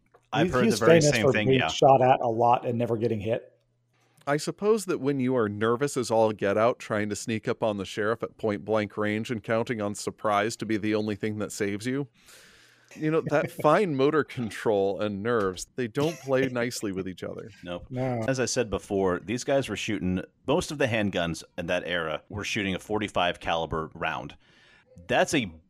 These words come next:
Speaker 1: beast to fire. Now, true, those early firearms were heavier than the more modern ones we have today and could handle the recoil a little better, especially anything made by Colt.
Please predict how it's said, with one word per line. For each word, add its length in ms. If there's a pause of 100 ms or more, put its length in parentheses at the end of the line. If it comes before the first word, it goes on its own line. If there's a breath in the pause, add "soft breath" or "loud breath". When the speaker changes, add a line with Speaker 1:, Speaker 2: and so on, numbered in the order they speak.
(120)
Speaker 1:
beast 540 (160)
to 100
fire. 540 (300)
Now, 100
true, 400
those 720 (200)
early 260
firearms 880 (160)
were 460 (240)
heavier 540 (160)
than 480
the 100
more 160
modern 380
ones 220
we 140
have 200
today 440 (320)
and 100
could 140
handle 320
the 80
recoil 640
a 40
little 260
better, 380 (340 soft breath)
especially 480
anything 400
made 160
by 160
Colt. 460